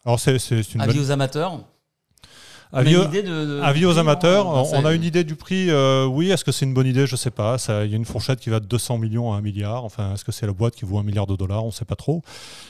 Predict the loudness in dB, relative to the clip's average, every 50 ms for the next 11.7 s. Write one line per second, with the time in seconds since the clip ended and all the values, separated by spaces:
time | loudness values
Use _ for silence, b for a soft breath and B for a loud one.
0 | B B -6 -4 -2 -2 -2 -2 -2 -4 -4 -6 -8 -10 -10 -12 -8 -4 -2 0
1 | 0 0 2 0 0 -2 -4 -6 -6 -4 -6 -4 -2 0 0 2 2 0 0 -2
2 | -2 -2 -2 -2 -4 -6 -6 -4 -2 -2 -2 -2 -4 -6 -6 -6 -6 -4 -4 -6
3 | -6 -6 -8 -8 -6 -4 -4 -6 -4 -6 -6 -6 -4 -4 -4 -4 -4 -6 -8 -8
4 | -10 -10 -8 -8 -8 -6 -6 -4 -4 -4 -4 -4 -4 -6 -6 -6 -6 -6 -4 -4
5 | -4 -4 -4 -4 -4 -4 -4 -4 -6 -6 -4 -4 -4 -4 -4 -6 -4 -4 -4 -4
6 | -4 -4 -6 -6 -6 -4 -6 -6 -6 -8 -10 -10 -12 -12 -12 -12 -12 -14 -12 -12
7 | -14 -14 -10 -6 -4 -4 -4 -4 -4 -4 -4 -2 -2 -4 -4 -6 -12 -10 -8 -8
8 | -4 -4 -4 -4 -6 -8 -14 B B B B B B B B B B -2 -2 -2
9 | -2 0 0 0 2 4 4 4 4 4 2 0 0 2 2 2 0 -2 -6 -4
10 | -2 0 2 2 2 0 0 -2 -4 -4 -6 -4 -4 -4 -4 -4 -4 -6 -4 -4
11 | -2 -2 -2 -4 -4 -4 -4 -4 -4 -4 -6 -10 -12 -16